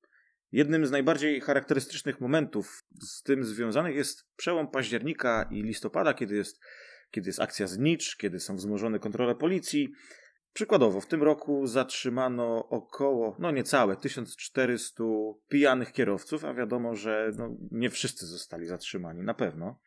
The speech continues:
Ale wiadomo, że nie tylko kierowców się tyczy ten problem. Dziś przy drugim mikrofonie siedzi pan Adam Sadłyk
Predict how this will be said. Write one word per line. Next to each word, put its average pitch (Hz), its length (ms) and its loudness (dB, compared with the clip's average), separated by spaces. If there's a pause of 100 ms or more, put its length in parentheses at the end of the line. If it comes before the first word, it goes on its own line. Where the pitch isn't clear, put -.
(140)
Ale 208 200 10
wiadomo, 196 280 8
że 185 300 6
nie 170 140 6
tylko 233 260 0
kierowców 208 460 6
się 110 120 4
tyczy 131 300 0
ten 123 140 2
problem. 95 440 4 (140)
Dziś 190 360 -2
przy - 200 -4
drugim 180 380 0
mikrofonie 160 440 -2
siedzi 143 220 -6
pan 135 380 -2 (320)
Adam 147 340 8
Sadłyk 113 640 2